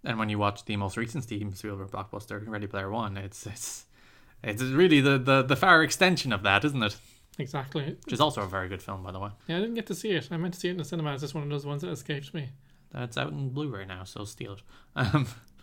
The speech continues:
Speaker 2: But it felt like a cinematic experience, so that's
Speaker 1: Yeah.
Speaker 2: kind of what annoyed me about missing it.
Speaker 1: I'll,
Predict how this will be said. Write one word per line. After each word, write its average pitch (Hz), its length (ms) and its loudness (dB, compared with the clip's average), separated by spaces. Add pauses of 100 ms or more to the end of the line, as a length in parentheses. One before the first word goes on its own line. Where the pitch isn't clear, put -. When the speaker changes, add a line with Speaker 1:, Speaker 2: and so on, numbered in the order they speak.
(120)
Speaker 2:
But 190 120 -8
it 185 100 -8
felt 208 140 2
like 175 140 4
a 151 40 0
cinematic 147 480 -2
experience, 135 400 -4
so 139 60 -4
that's 139 160 -2
Speaker 1:
Yeah. - 120 -2
Speaker 2:
kind 165 160 -2
of - 60 -6
what 180 100 -6
annoyed 139 260 -4
me 135 140 -4
about 139 400 -4
missing 151 280 -4
it. 131 100 -4 (200)
Speaker 1:
I'll, 165 240 2